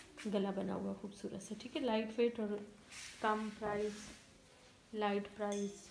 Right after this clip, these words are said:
लाइट वेट, ठीक है। यहाँ से इसके बाजू बनेंगे, इसमें ये छोटी सी तीन चार पत्तियों वाली बूटी, और बैक साइड पे इसके ये बटन टाइप जो है ये छन है। इसके दुपट्टे के ऊपर भी इसी तरह के बटन बने हुए हैं, और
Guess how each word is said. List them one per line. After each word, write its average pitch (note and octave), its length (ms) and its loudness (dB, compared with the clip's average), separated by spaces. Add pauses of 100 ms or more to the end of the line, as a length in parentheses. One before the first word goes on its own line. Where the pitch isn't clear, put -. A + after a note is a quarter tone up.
(160)
लाइट G3+ 360 4
वेट, G3 160 -2
ठीक B3 180 -4
है। E4+ 140 2
यहाँ A#3 260 6
से B3 140 0
इसके B3 200 -2
बाजू A3 280 2
बनेंगे, A#3+ 320 4
इसमें A3+ 260 -2
ये G#3 200 0 (320)
छोटी A3 260 0
सी G#3+ 180 0 (960)
तीन G3+ 460 0
चार G3+ 340 4
पत्तियों G3+ 340 0
वाली G3+ 180 2
बूटी, G#3+ 340 -2 (600)
और G3+ 300 0 (280)
बैक A3+ 200 6
साइड G#3 280 0
पे A3 60 0
इसके G3+ 240 -4
ये G3 100 2 (100)
बटन G3+ 280 2
टाइप G3 320 -2
जो G3 80 0
है G#3 140 -2 (500)
ये G3+ 100 2
छन - 380 -4
है। - 100 -10 (1000)
इसके B3+ 260 0
दुपट्टे B3+ 360 2
के A#3+ 120 0
ऊपर A3+ 240 2
भी A3+ 180 -2 (200)
इसी A3+ 200 -2
तरह A3 140 2
के G#3 140 2
बटन G#3 280 4
बने B3+ 220 6
हुए B3 180 6
हैं, A#3+ 80 4 (340)
और G#3+ 260 2